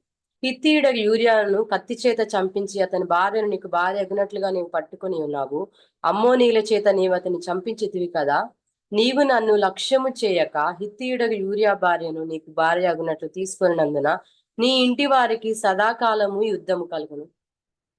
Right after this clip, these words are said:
ఎంత గొప్ప శిక్ష తను పొందబోతున్నాడు చూడండి ఇక్కడ. "నీ ఇంటికి సదాకాలము యుద్ధం కలుగుతుంది" అని దేవుడు చెప్తుంది. ఇక్కడ ప-, పదో వచనము స్టార్టింగ్ లో చూస్తే, "నీవు నన్ను లక్ష్యము చేయక",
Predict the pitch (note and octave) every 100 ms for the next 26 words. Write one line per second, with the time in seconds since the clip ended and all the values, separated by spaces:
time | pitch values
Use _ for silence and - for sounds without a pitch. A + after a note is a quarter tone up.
0 | - F#3 G#3 G#3+ G3+ G3+ - A3 G3+ F3
1 | D#3 D#3 F3+ - G#3 - A#3 A3 G3 F3+
2 | F3 F#3 - - F#3+ G3 F#3+ F#3+ F3+ E3
3 | D#3 D#3+ D3 C#3+ D#3 D3 - _ _ _
4 | _ _ G#3+ A3+ A3+ A#3 C4 C#4 B3+ G#3+
5 | A3 A#3 C4 B3+ A#3 A3 G#3+ A3 G3 -
6 | G#3+ G#3+ F#3+ F3+ F#3 F#3 F#3 F#3 F3 E3+
7 | E3+ F3 D#3+ - D#3+ F#3 - G3+ F#3 F#3+
8 | - _ _ _ F3 F3 F3 F3 A3 A3+
9 | A3 - G#3 F#3+ F3+ F#3 F#3 F#3 F3 G3
10 | F#3+ E3 D#3+ - F#3 F3+ G#3 B3 C4+ A3+
11 | G3+ G#3+ F3+ - - A3+ G#3+ G#3 E3+ D3+